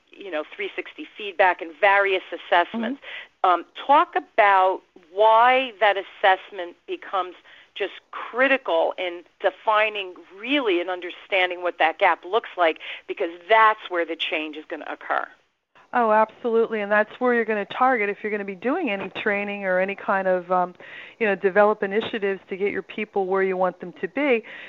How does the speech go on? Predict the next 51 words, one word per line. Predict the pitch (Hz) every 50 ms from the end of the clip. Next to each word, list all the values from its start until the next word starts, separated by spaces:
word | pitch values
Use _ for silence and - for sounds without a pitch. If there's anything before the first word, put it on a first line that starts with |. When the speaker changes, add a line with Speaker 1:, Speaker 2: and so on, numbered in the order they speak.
| - - _ _
Speaker 2:
You | 247
know, | 240 226
you've | 214 240 220
gotta | - 294 302 185
take | 180 - 269 254 -
a | 214 - -
snapshot | 226 233 240 247 - - - 240 220 202 190
in | 196 190
time | - - - 277 285 269 226 202 196 190 - _
of | - 202 202 196 185 180
where | 196 214 233 226 226
are | 226 254 302
your | 311 240
people? | - - 190 170 - _ - - - - _ _ _ _ _ _
You | - 214 208 196
know, | 196 190 190
Speaker 1:
Mm-hmm. | 185 - 196
Speaker 2:
where | 202 208 214
are | 208 202 202 196 196
they? | 185 180 180 185 - - -
So | 214
let's | 202 226 247 - -
go | - 277
back | 240 247 240 240 233 - -
to | 233 214
that, | 214 208 196 190 - - - - - - - - _ _
that | - 214 196 -
customer | - - 233 214 - - 226 208 196 185 - - -
service | 208 202 214 214 233 - -
analogy | - 185 180 175 175 175 180 185 180 - 180 170
again. | 170 - 170 165 170 175
You | 180 180
know, | 185 185 180 185 - - - - - _ _
this | 190 220 277 - -
is | 311 254
what | 247 254 240 208
we | 226 214
want | 202 208 208 202
it | 196 185
to | - 196
look | 185 180 185 180 - -
like | - 185 180 175 -
at | 175 - _
the | 185 175
end, | 180 180 175 170 170 170
that, | 170 170 170
you | 185 185
know, | 175 170 -
everybody | - 214 233 254 254 208 233 220 208
is | 190 180 - -
consistently, | - 190 180 165 - - 240 220 - _ - 208 185 190 190 190 185 180 180 180 175